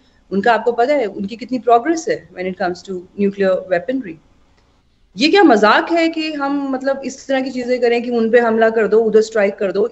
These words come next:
These things can blow out of proportion।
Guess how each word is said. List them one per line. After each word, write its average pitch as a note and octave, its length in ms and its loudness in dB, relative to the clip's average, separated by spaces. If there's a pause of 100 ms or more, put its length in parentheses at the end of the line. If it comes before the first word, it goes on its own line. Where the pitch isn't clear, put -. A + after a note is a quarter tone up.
These C4+ 280 -4
things D4+ 240 -4
can D4 100 -2 (520)
blow C4+ 160 6
out B3 140 4
of D4 80 -2
proportion। C4+ 520 -6